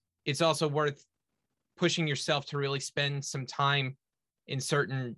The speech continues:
in certain genres or certain scenes to really get to know it intimately and, and give yourself an opportunity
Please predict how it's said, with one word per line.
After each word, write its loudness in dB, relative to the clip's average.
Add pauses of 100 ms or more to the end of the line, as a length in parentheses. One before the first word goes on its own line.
(140)
in -4
certain 0
genres 2
or -4
certain -2
scenes -4
to -4
really 0 (1200)
get 2
to 0
know 4
it -4
intimately -4 (200)
and, 0
and -2
give 2
yourself 0
an -6
opportunity -6